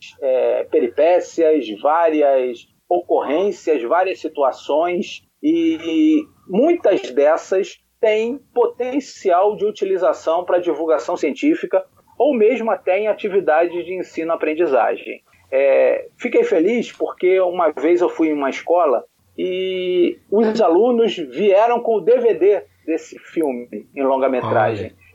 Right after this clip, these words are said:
Speaker 1: Passou no cinema sem muito destaque, mas mostra que a, chegou em algumas escolas.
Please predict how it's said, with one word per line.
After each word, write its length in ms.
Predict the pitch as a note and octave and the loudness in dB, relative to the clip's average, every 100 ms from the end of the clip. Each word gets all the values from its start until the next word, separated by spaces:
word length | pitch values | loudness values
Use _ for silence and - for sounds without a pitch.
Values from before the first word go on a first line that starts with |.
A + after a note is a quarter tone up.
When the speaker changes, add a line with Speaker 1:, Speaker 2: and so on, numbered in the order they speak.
| _ | _
Speaker 1:
Passou 280 | C4+ - _ - - | -2 -2 _ -18 -16
no 80 | |
cinema 560 | - A3+ F3+ F3+ G3+ G#3 | -6 -4 -2 0 0 -2
sem 180 | - A3 | 0 -2
muito 240 | G3 G3+ | 0 -4
destaque, 480 | G3 F#3+ - C#3+ - _ _ _ | -6 -6 -2 -2 -4 _ _ _
mas 180 | C#3+ C3+ | -6 0
mostra 380 | C#3+ D#3+ F#3 | 0 0 -4
que 280 | F3+ G3+ A3 E3 | -4 -2 -2 -2
a, 180 | E3 E3+ - _ _ - | -2 -2 -4 _ _ -18
chegou 640 | - - - A#4+ - C4 | -16 -6 2 2 4 4
em 120 | B3+ | 4
algumas 360 | F#3 D#3 E3 C#3 | 0 0 0 0
escolas. 580 | C#3+ - C3+ A#2 A2+ | -4 -2 0 0 -4